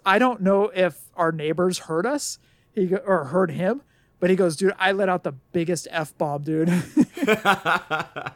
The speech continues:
Speaker 2: Yeah, I've been there. Totally. I, in fact, um, mine happened when Ringside had the Cody figure back in, that American Nightmare figure.
Speaker 1: Yeah.
Speaker 2: Yep, I had it in the cart, and I'm like, "I need to think about this."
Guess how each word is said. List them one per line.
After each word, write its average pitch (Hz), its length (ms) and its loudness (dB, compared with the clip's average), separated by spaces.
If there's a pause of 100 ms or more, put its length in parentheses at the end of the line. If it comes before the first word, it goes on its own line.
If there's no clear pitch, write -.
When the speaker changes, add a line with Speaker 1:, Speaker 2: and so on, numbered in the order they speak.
(360)
Speaker 2:
Yeah, 127 400 2
I've 143 300 2
been 147 240 0
there. 120 380 -2
Totally. 147 420 2
I, 127 60 -4 (180)
in 147 100 -8
fact, 170 380 2
um, 117 400 0 (640)
mine 151 380 4
happened 147 520 0
when 131 360 -4
Ringside 131 460 -4
had 120 180 -6
the 113 40 -8
Cody 175 300 -6
figure 104 320 -10
back 95 260 -12
in, 85 220 -12 (380)
that 117 100 -4
American 120 400 -4
Nightmare 120 320 -4
figure. 156 420 -6 (240)
Speaker 1:
Yeah. 185 240 -8 (680)
Speaker 2:
Yep, 151 320 0
I 131 80 0
had 147 200 4
it - 80 -8
in 131 40 -14
the 127 60 -10
cart, 202 440 -4 (200)
and 131 100 -4
I'm 127 80 -4
like, 123 180 -4
"I 139 80 0
need 151 140 -4
to 131 60 -12
think 123 220 -10
about 98 220 -6
this." 92 300 -12